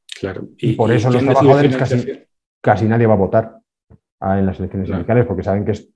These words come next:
Speaker 2: <laughs> es todo falso, salvo en algunos sectores que están más sindicalizados, también por razones históricas, como alguna, algunas partes de, de la industria, que hay una tradición sindical muy fuerte de, de cuando los sindicatos eran libres y todavía conservan esa filosofía y ahí los sindicatos,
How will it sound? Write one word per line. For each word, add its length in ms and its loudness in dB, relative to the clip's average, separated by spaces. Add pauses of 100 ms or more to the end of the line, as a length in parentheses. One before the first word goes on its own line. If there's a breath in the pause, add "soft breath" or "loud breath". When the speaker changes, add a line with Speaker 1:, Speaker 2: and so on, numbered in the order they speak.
Speaker 2:
<laughs> 240 -4
es 120 -8
todo 220 2
falso, 440 -2 (640)
salvo 440 4
en 60 2
algunos 380 -2
sectores 680 -2 (240)
que 180 2
están 360 -2
más 180 0
sindicalizados, 800 0 (600 soft breath)
también 260 0
por 120 -2
razones 300 -2
históricas, 440 0
como 180 -2
alguna, 380 -2 (340)
algunas 480 -2
partes 380 -4
de, 160 -4
de 260 -4
la 120 -2
industria, 760 -2 (840)
que 360 2
hay 140 2
una 140 0
tradición 320 -2
sindical 340 -4
muy 180 0
fuerte 380 0
de, 180 0
de 340 -6
cuando 360 0
los 160 -4
sindicatos 440 -6
eran 240 -4
libres 320 0
y 60 -10
todavía 260 -6
conservan 360 -8
esa 160 -10
filosofía 560 -6
y 60 -2
ahí 100 -2
los 160 -6
sindicatos, 440 -8